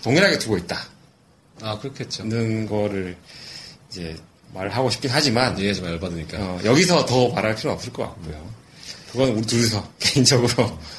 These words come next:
Speaker 1: 멱살 잡고 해결할 문제인 것 같고, 뭐, 배 만들기, 나라 만들기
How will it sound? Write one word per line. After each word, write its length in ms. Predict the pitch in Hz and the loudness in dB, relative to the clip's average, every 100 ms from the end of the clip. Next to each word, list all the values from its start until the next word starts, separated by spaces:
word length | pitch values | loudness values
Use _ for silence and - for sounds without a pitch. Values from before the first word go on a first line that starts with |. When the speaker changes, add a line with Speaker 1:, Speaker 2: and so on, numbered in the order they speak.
| - - - - _ | -18 -18 -20 -20 _
Speaker 1:
멱살 320 | 87 90 127 120 | -8 -2 0 0
잡고 260 | 87 - | 0 -4
해결할 240 | 101 120 107 | -2 0 0
문제인 360 | 90 - 127 | 2 2 2
것 80 | 110 | 0
같고, 320 | 87 - 104 87 | -4 -2 -4 -4
뭐, 600 | 113 110 110 110 110 107 - - | -8 -6 -4 -2 -2 -4 -12 -2
배 100 | 120 | 4
만들기, 640 | 180 190 185 175 160 156 | 4 6 4 6 4 4
나라 220 | 127 127 | 4 4
만들기 1300 | 147 139 139 139 135 135 131 127 117 113 110 101 87 | 4 2 2 0 2 2 0 -2 -2 -2 0 0 -4